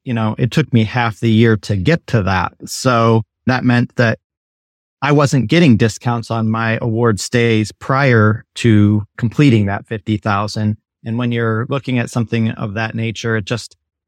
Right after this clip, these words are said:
um, I did it because I was looking to also earn the Elite Night credits. So I managed to pull that off, but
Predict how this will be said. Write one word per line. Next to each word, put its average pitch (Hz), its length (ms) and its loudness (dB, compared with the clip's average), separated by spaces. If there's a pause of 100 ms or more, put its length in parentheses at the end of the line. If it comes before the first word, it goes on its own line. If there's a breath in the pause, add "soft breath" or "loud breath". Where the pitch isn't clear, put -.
(120)
um, 113 440 0 (120)
I 120 80 0
did 147 180 2
it 147 160 0 (140)
because 123 340 0
I 117 120 2
was 117 360 -2
looking 127 360 0
to 113 240 0
also 110 380 -2
earn 117 200 -4
the 104 80 -4
Elite 113 320 -6
Night 104 300 -4
credits. 147 420 0
So 113 360 -2
I 113 180 -4
managed 117 560 -4
to 110 240 -4
pull 113 320 -6
that 110 280 0
off, 110 540 -2 (120)
but 117 220 0